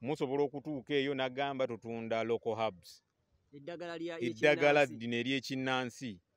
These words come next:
Speaker 1: Bawa abaana obupapula bagende ku streets nga bagaba.
Speaker 2: Bagaba, ya, ya.
Speaker 1: Bagaba,
Speaker 2: South Africa.
Speaker 1: ono.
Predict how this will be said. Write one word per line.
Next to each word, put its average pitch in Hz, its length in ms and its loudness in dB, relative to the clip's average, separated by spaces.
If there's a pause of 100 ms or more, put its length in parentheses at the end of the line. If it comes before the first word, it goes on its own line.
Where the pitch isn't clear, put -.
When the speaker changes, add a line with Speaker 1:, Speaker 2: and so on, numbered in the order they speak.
(420)
Speaker 1:
Bawa 151 320 8
abaana 143 300 6
obupapula 123 440 2
bagende 135 300 2
ku 131 140 -6
streets - 380 -8
nga 110 240 0
bagaba. 110 640 2
Speaker 2:
Bagaba, - 80 -12
ya, 143 240 -12
ya. 135 220 -12
Speaker 1:
Bagaba, 113 520 2
Speaker 2:
South 110 180 4
Africa. 117 220 0
Speaker 1:
ono. 120 220 -2